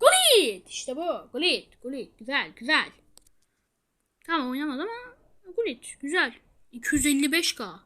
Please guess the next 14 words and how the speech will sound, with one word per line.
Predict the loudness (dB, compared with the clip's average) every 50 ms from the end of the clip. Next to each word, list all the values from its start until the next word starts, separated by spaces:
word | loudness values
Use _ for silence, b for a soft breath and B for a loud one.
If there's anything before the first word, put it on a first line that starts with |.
| _ _ _ _ _ _
Gel. | -14 -14 -14 -14 -14 -20 _ _ _ _ _ _ _ _ _ _ _ _ _ _ _ _ _ _ _ _ _ _ _ _ _ _ _ _ _ _ _ _ _ _ _ _ _ _ _ _ _ _ _ _ _ _ _ _ _ _ _ _ _ _ _ _ _ -12
Bastım. | -4 0 0 2 4 2 0 0 -4 _ _ _ _ -20 _ _ _ _ _ _ _ _
Haydi. | -2 0 2 2 4 2 2 0 -2 _ _ _ _ _ _ _ _ _ _ _ _ _ _ _ _ _ _ _ _ _
Evet. | -10 -6 -4 -2 -2 0 0 0 -2 -2 -4 -4 -4 -4 -6 -8 _ _ _ _ _ _ _ -20 _ -6
Laudrup. | 0 4 4 4 4 2 -2 -6 -8 -12 -16 _ -10
Çok | -6 -6 -6 -6 -8 -16
kötü. | -16 -16 -18 -20 -20 _ -8
Çöp. | -4 -2 -2 -2 -2 -4 _ -20 _ _ _ -14
Çöp. | -8 -8 -8 -8 -8 -14 -20 _ _ -20 _ _ _ _ _ _ _ _ -12
At | -10 -10 -10 -8
çöpe | -10 -10 -8 -8
gittin. | -8 -8 -10 _ _ -20 -20 -20 _ _
Seksen | -12 -10 -10 -10 -10 -10 -10 -10 -10 -10
dokuz. | -12 -14 -18 -18 -16 -16 -16